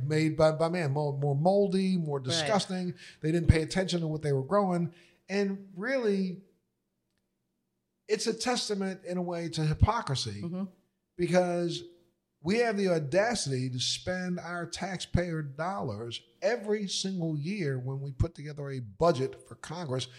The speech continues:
Speaker 1: There's a line in there that funds this research. And you have, I, I'll tell you, ninety percent, ninety-nine percent of the senators and congressmen that supposedly service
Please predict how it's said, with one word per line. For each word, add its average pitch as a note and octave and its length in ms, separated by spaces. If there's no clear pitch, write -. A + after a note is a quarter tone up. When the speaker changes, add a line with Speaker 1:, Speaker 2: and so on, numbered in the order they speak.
Speaker 1:
There's D#3+ 240
a C#3+ 100
line E3+ 440
in C3 160
there C3 260
that C#3+ 160
funds F#3+ 580
this D3+ 240
research. D3 560
And E3 340
you G3 140
have, F#3 220
I, G3+ 140
I'll G3+ 140
tell G3+ 220
you, F3 100
ninety G3 360
percent, F3+ 360
ninety-nine G3+ 760
percent C#3 360
of E3 100
the E3 60
senators F3 520
and D#3 80
congressmen D3+ 600
that D#3+ 260
supposedly E3+ 480
service D3 640